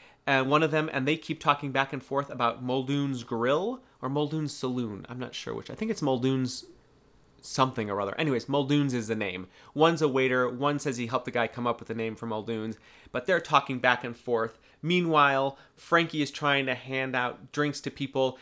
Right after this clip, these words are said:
She gets slapped on the backside by a guy named Charles Kanitsky.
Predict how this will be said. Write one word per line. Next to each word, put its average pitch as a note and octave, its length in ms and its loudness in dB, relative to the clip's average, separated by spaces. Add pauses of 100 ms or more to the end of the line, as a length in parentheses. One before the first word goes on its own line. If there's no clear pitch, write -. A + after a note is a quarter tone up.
(140)
She - 220 -4
gets C#3+ 280 2
slapped D#3+ 520 2
on C#3+ 120 2
the C3+ 80 -2
backside C3+ 800 4 (420)
by B2 140 6
a B2 140 4
guy C3 360 4
named B2 380 -4
Charles D#3+ 520 6
Kanitsky. B2+ 760 0